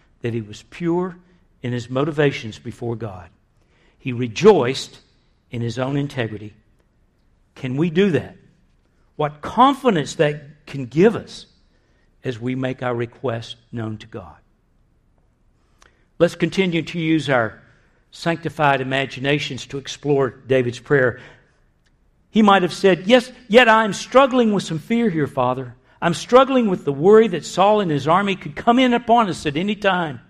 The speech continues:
I'm not only hiding for my life out here, but I'm endangering these men's lives as well.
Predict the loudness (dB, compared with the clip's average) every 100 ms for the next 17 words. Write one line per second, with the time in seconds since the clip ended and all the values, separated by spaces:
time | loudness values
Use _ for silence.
0 | _ _ _ _ _ _ _ _ 0 4
1 | 6 6 4 2 4 2 2 2 2 4
2 | 4 6 6 6 4 2 4 4 2 2
3 | 0 2 2 4 4 4 0 0 0 0
4 | 2 2 0 0 -2 -2 -6 -10 -10 -8
5 | -10 -12 -16